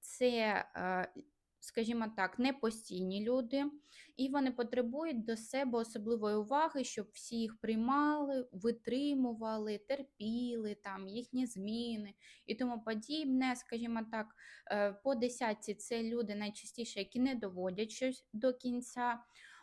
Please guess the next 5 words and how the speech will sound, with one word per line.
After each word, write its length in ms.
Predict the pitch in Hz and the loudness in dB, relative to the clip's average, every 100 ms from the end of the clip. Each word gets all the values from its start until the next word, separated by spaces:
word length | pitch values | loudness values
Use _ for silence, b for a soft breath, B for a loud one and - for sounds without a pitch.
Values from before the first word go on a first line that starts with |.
| B | B
Одинадцятка 840 | 254 233 277 302 294 262 247 226 226 | -2 0 2 2 2 -2 -4 -2 0
у 40 | |
нас 260 | 233 240 220 | 0 -2 -2
дає, 640 | 208 226 226 240 240 214 208 | -2 -2 -2 0 2 0 -2
скажімо 440 | - 220 233 | -10 -6 -2